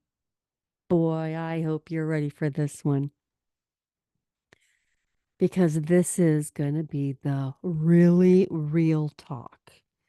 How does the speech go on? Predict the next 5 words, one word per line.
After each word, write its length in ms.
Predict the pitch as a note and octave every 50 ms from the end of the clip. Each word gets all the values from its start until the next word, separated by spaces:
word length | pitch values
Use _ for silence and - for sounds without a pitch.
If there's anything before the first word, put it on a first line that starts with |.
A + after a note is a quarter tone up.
| _ _ _ _ _
Yes, 400 | - E3 C#3 - - - - - -
let's 280 | F3+ F3 F3 D#3+ - -
talk 340 | - - G3+ G3 G3 _
about 480 | - G#3+ F#3 F#3 E3 D#3 D3+ D3+ D#3+ - _ _ _ _ _ _ _ _ _ _
what 280 | - E3+ D#3+ D3+ - -